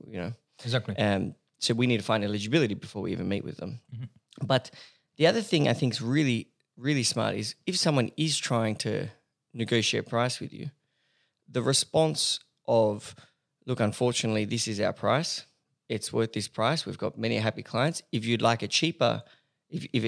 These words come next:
Speaker 1: if, if you'd like to find someone with a lower price point, I'm more than happy to recommend two or three places for you. Um, but we, we, we don't do it at that price."
Speaker 2: Yep.
Speaker 1: And I reckon if someone said that to me,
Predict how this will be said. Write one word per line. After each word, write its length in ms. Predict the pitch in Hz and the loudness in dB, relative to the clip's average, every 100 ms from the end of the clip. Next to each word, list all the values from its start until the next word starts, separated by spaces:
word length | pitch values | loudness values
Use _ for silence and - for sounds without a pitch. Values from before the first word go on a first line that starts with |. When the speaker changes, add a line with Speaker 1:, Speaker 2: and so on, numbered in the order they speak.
| - | 0
Speaker 1:
if, 160 | 120 - | -2 0
if 160 | 123 | -2
you'd 260 | 117 113 - | 0 -2 -2
like 220 | 123 135 | 0 0
to 60 | - | 0
find 200 | 123 117 | 0 0
someone 140 | 120 | -2
with 80 | 113 | 0
a 40 | |
lower 120 | 117 117 | 2 2
price 240 | - 131 | 0 -2
point, 180 | - 143 | 0 0
I'm 80 | 117 | 2
more 200 | 120 123 | 2 2
than 120 | 117 | 0
happy 200 | 123 120 | -2 -4
to 80 | 110 | -2
recommend 440 | 110 - 113 113 | -4 -2 -2 -2
two 100 | 107 | -4
or 40 | 110 | -6
three 180 | 113 113 | -6 -2
places 400 | 120 123 127 - | -2 -2 -4 -4
for 160 | 147 | -2
you. 180 | 160 196 - - _ _ - | 0 -4 -8 -20 _ _ -6
Um, 200 | 104 98 | -4 0
but 160 | 117 | 0
we, 180 | 120 117 | 2 0
we, 220 | - 113 - | 0 -6 0
we 140 | 120 | 0
don't 180 | 110 107 | 2 -2
do 140 | 104 | -4
it 60 | 92 | -6
at 100 | 95 | -6
that 120 | - | -8
price." 340 | - - - - | -8 -8 -10 0
Speaker 2:
Yep. 140 | 127 107 _ | 2 2 _
Speaker 1:
And 100 | 131 | 4
I 200 | 117 190 | 6 8
reckon 280 | 175 143 - | 8 6 4
if 140 | - 147 | 2 6
someone 260 | 156 190 | 8 8
said 160 | 208 156 | 6 6
that 140 | 151 | 6
to 80 | - | 6
me, 340 | 131 165 240 | 8 6 4